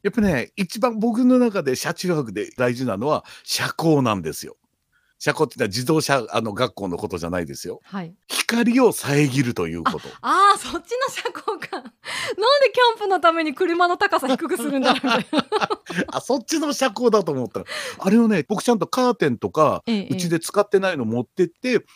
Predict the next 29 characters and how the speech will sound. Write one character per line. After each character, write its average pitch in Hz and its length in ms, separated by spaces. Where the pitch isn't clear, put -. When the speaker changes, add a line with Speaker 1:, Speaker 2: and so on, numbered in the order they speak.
Speaker 1:
車 202 280
に 185 100
何 240 220
と 175 100
か 110 140
し - 80
て 104 60
こ 104 180
う、 127 40
う 147 40
ま 131 160
く - 80
貼 113 140
り 120 100
付 - 180
け 90 60
た 85 100
り 85 120
と - 100
か - 80
し 247 80
て、 269 40
Speaker 2:
へ 269 440
ー。 285 100
Speaker 1:
す - 60
る 165 80
だ 123 120
け 151 120
で 196 260